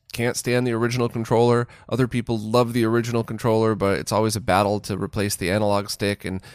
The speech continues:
make sure to get the right one. My Life in Gaming did a whole video on that that really dug in deep on that stuff. So projects like this are a huge help for stuff like that,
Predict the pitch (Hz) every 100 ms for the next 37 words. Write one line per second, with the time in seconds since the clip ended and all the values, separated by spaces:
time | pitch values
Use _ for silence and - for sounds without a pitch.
0 | - 110 - 101 104 104 98 98 107 101
1 | 101 107 101 - - - 107 110 110 117
2 | 107 107 107 104 101 107 101 101 101 90
3 | 92 98 98 - 82 101 104 95 98 98
4 | 92 98 95 87 92 85 - 98 95 -
5 | - - - - 135 117 - 160 151 147
6 | 147 127 120 117 - 104 101 - 110 -
7 | 90 92 - - 87 - 92 87 87 -